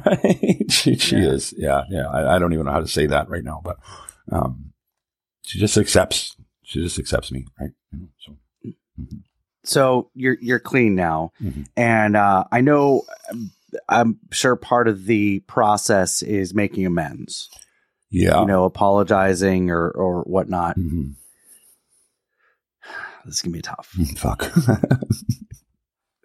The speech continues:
Speaker 1: <laughs>
Speaker 2: Who was the hardest person to apologize to and why?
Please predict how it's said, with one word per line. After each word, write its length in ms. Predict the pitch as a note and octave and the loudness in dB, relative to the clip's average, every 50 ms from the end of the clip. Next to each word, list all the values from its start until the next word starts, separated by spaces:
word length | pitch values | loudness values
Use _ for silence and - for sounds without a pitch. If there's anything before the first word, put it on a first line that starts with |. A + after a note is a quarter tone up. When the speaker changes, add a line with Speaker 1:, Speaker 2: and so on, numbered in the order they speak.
| - | -14
Speaker 1:
<laughs> 0 | - | -6
Speaker 2:
Who 160 | - D3 D3+ | 0 2 4
was 200 | D3 D#3 E3+ D#3 | 6 6 4 4
the 80 | - B2 | 2 -2
hardest 460 | - - G2+ G#2 G#2 G#2+ G#2 - - | 0 2 2 2 2 0 -2 -4 -2
person 300 | - G#2+ G2 - - F#2 | 0 0 0 0 0 0
to 100 | F2+ F2+ | 0 0
apologize 640 | F2 - - F2 E2 F2 F2+ E2 F#2 E2 D#2 D2+ - | -2 0 0 0 0 0 0 -2 -2 -4 -4 -4 -2
to 160 | - G2 F2 | 0 0 0
and 120 | E2 E2+ E2 | 0 -2 -4
why? 280 | E2 E2 D#2+ D#2 D#2 | -4 -6 -6 -6 -10